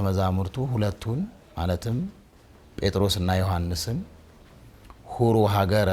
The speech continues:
ዘቅድሜክሙ ወትረክቡ ድግተ እስርተ ምስለ እዋላ።» ወደዛ መንደር ሂዱ፣ ከፊት ለፊታችሁ ወዳለው፣ ወዳለው መንደር ሂዱ ከዚያም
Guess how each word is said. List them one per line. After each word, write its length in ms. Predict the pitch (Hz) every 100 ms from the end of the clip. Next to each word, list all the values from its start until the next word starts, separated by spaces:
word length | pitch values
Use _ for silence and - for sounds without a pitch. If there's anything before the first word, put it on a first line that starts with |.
| 82
ዘቅድሜክሙ 680 | 92 - 90 90 82 90 90 85 80 - - - - - - - - - -
ወትረክቡ 640 | 104 110 101 95 - 107 95 92
ድግተ 260 | 101 - 95 80
እስርተ 440 | - - 95 92 95
ምስለ 240 | 87 90 87
እዋላ።» 360 | 87 87 85 80 78 - - _ - - - - - - _ _ _ _ _ - 98 95 95 92 82
ወደዛ 380 | 87 104 110 107 117
መንደር 440 | 117 113 104 98 92
ሂዱ፣ 240 | 92 101 98 92 87 - - - - _ _ -
ከፊት 240 | 98 101
ለፊታችሁ 460 | 98 92 101 98 101
ወዳለው፣ 440 | 95 98 92 92 98 101 98
ወዳለው 440 | 92 101 104 101 101
መንደር 360 | 101 98 127
ሂዱ 240 | 95 95 92 90 87 - _ - _ _ - - _ - - - -
ከዚያም 460 | 104 90 104 104